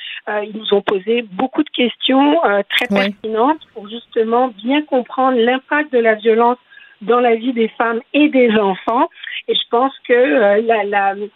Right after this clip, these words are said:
Speaker 1: la perspective de
Speaker 2: Mm.
Speaker 1: travail en collaboration va, va descendre
Speaker 2: Mm.
Speaker 1: de tout ça.
Speaker 2: Ben, puis oui, puis j-, j'ai envie de dire que si c'est l'intérêt de l'enfant qui est au cœur de cette réforme-là, on peut pas évacuer cette question-là de la violence,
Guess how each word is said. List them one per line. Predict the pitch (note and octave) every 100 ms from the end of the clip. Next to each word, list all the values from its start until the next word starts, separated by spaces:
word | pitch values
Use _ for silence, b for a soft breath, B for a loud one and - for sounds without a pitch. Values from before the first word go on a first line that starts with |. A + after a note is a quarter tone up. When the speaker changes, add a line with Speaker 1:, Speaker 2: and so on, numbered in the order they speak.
| B B -
Speaker 1:
la | G#3+ G#3+
perspective | D4+ C#4 - B3 - - D4 C#4+
de | A3+
Speaker 2:
Mm. | B3
Speaker 1:
travail | A#3 G#3+ A3+ A#3 G#3+
en |
collaboration | F#3+ A#3 A3 G#3 G#3 G3 F#3+ - C4 C4+
va, | A#3 G#3
va | A3
descendre | F#3+ A3+ A3 B3+ B3 A3 G3+
Speaker 2:
Mm. |
Speaker 1:
de | F#3+
tout | F#3+ A3+ -
ça. | F3 - B B _ -
Speaker 2:
Ben, | C#4 G#3
puis | A#3 C4+
oui, | D#4+ D#4
puis | -
j-, | G#3+ G3+
j'ai | G3+ A#3
envie | A3 G3+
de |
dire | G#3+ B3+
que | A3+
si | G3 - - - C4 C4
c'est | - - - A3+ A3+
l'intérêt | G3+ G#3 G#3 G3+ A3
de | A3
l'enfant | G3+ F#3 B3
qui | A#3+ G#3
est | F#3+
au | E3+
cœur | G#3 G#3
de | F#3
cette | - F3
réforme-là, | - G3 - F#3+ E3+ F3 G#3
on |
peut | G3 D#3+
pas | - G3+
évacuer | F#3+ E3 D#3+ - E3+ F#3
cette | - E3
question-là | - E3+ - F#3+ D#3+ F#3
de | F#3+
la | E3+
violence, | D#3+ D#3 F3 A#3+